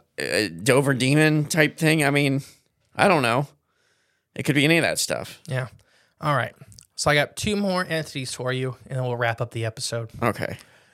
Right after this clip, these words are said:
Speaker 2: You, how about a dragon?
Speaker 1: Dragon?
Speaker 2: You want a dragon?
Speaker 1: Oh, Naga?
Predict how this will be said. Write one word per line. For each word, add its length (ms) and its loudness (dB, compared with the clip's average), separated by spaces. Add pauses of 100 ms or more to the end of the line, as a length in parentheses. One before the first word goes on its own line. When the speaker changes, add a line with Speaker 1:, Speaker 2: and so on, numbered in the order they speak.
(720)
Speaker 2:
You, 140 0
how 80 2
about 120 2
a 40 0
dragon? 440 2 (920)
Speaker 1:
Dragon? 760 -8
Speaker 2:
You 80 -6
want 120 0
a 280 -8
dragon? 500 2 (1040)
Speaker 1:
Oh, 60 0
Naga? 640 2